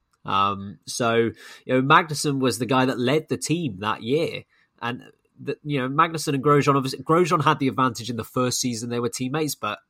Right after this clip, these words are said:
after that point, it was pretty much Magnussen all the way. Uh, his consistency is lacking somewhat.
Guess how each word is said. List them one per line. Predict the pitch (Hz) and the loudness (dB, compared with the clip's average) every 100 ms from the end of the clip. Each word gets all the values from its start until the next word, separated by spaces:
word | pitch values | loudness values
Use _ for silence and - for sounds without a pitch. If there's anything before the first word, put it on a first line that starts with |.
| _ | _
after | 123 131 - 113 | 0 0 0 0
that | 120 - | 0 0
point, | - 120 95 - | -2 0 0 -6
it | 104 | -12
was | 98 95 _ _ _ | -12 -16 _ _ _
pretty | - 139 | -4 -4
much | 113 - | -4 0
Magnussen | 120 120 - 107 107 107 - | 2 2 -2 -8 -8 -8 -8
all | 120 107 | -6 -6
the | 95 | -6
way. | 101 123 87 85 - - _ _ | 2 2 2 -6 -18 -20 _ _
Uh, | 101 107 107 - _ _ _ | 2 4 2 -2 _ _ _
his | 120 - 127 151 - | -16 -6 2 2 2
consistency | 165 - 196 - 143 147 | -2 0 -2 -2 -4 -2
is | 120 | -2
lacking | 127 - - 98 | 0 -2 -4 -8
somewhat. | - - 117 120 123 131 - | -6 -2 -2 -2 -2 0 -2